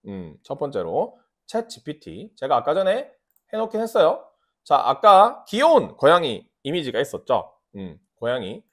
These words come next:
그러면은 여기서 볼게요. 또, 아, 머니몬스터님 질문을 어떻게 해야 될지 모르겠어요. 여기 썸네일 제목을 만드는 겁니다. 근데 우리의 아이디어보다,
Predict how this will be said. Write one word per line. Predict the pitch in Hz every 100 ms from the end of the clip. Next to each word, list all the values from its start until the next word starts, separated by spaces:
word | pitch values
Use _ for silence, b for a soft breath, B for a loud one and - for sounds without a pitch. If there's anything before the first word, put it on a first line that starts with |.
| _ -
그러면은 | 185 214 165 196 117 - _ _ _ -
여기서 | 156 165 117 139 - _ _ _ _ _
볼게요. | 101 95 139 110 - _ _ _ _ _ _ _ _ _ _ _ _ _ _
또, | 226 208 - 185
아, | 220
머니몬스터님 | 190 214 262 233 214 202 208 185 170 160
질문을 | - 180 254 208
어떻게 | 127 269 269 247
해야 | 226
될지 | 208 196 185
모르겠어요. | 127 131 165 180 - 131 175 - B B -
여기 | 165 156
썸네일 | 254 285 311 254 151 131
제목을 | - 143 208 127 104
만드는 | 78 85 120 151
겁니다. | 113 82 90
근데 | 143 151
우리의 | 120 107 165 208 156 156
아이디어보다, | 85 90 104 156 135 95 92 80 247